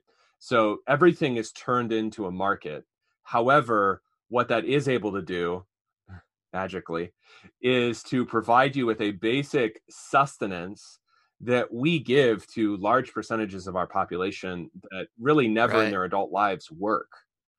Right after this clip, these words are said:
Speaker 1: But we can provide
Speaker 2: Right.
Speaker 1: basic sustenance to them, something that previous civilizations really could not do.
Speaker 2: Now, let's just, let's just tangent for one minute here, 'cause my guess is there's a good percentage of our listening audience, uh,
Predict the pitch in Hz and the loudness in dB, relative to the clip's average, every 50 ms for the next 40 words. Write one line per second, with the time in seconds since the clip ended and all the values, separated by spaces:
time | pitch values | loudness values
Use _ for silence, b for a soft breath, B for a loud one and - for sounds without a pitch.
0 | _ _ _ _ - - 120 - 131 143 156 147 170 143 131 117 - 127 113 104 | _ _ _ _ -6 -6 -4 -2 2 0 2 4 2 2 0 0 -2 -2 -2 2
1 | 117 120 120 117 107 110 101 104 107 - - - - - 120 113 - - - 95 | 4 4 4 4 2 0 0 -2 -4 -4 -6 -12 -6 -2 -2 -2 -2 -2 -8 -8
2 | 87 82 - - - 95 85 87 85 82 - _ _ _ _ _ _ - 160 156 | -8 -10 -12 -12 -10 -6 -4 -4 -4 -4 -8 _ _ _ _ _ _ 0 0 2
3 | 151 165 135 117 - - - 156 156 139 135 127 - - 120 101 107 101 95 101 | 4 2 2 2 -2 2 6 6 6 6 6 -2 -2 -2 -2 0 0 0 0 0
4 | 101 92 - 101 92 80 87 87 101 104 98 95 90 - 98 85 82 80 73 - | -4 -4 -4 -8 -8 -8 -6 -2 -2 0 0 0 -2 -4 -6 -6 -6 -8 -8 -10
5 | 67 58 - _ _ _ _ _ _ _ _ _ _ _ _ _ _ _ _ _ | -14 -14 -14 _ _ _ _ _ _ _ _ _ _ _ _ _ _ _ _ _
6 | _ _ _ _ - 185 185 175 156 - - 190 220 240 277 262 - 320 302 - | _ _ _ _ -2 0 0 0 0 -2 -2 2 4 4 4 4 4 2 2 0
7 | - - 208 214 - - 175 - - _ _ _ _ - - 170 156 147 131 110 | 0 0 0 2 2 2 0 0 -2 _ _ _ _ -4 0 2 2 2 2 0
8 | - - 110 - - - 143 190 214 185 135 117 107 - - 110 - 104 95 101 | 0 -2 -4 -4 -2 0 4 4 4 4 2 0 -4 -6 -8 -10 -10 -8 -8 -8
9 | 117 b b b b b b b _ _ - - 151 165 - - - 208 254 226 | -10 b b b b b b b _ _ -14 -12 -12 -12 -8 0 2 4 4 4
10 | 233 202 - 170 135 139 131 123 127 - 220 220 - 190 147 - 160 160 151 127 | 4 2 2 0 0 0 0 0 4 4 4 4 2 -4 -2 -2 -2 -2 -2 -2
11 | 120 120 104 123 127 123 123 123 127 - - 120 113 113 110 110 104 101 - - | -4 -6 -4 -2 -2 -2 -2 -2 -6 -6 -6 -4 -4 -4 -4 -6 -6 -8 -10 -10
12 | - - - - _ _ _ _ _ _ _ - | -12 -10 -12 -12 _ _ _ _ _ _ _ -16